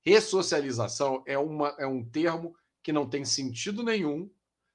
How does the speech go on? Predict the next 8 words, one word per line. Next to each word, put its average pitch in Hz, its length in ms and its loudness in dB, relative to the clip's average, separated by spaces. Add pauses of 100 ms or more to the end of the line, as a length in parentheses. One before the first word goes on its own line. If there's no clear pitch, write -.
(160)
criado 202 600 10
pra 208 160 2
vender 196 220 4
uma 202 140 4
azen-, 170 360 0
agenda 156 580 2
ideológica, 170 800 4 (500)
tá? 143 160 -10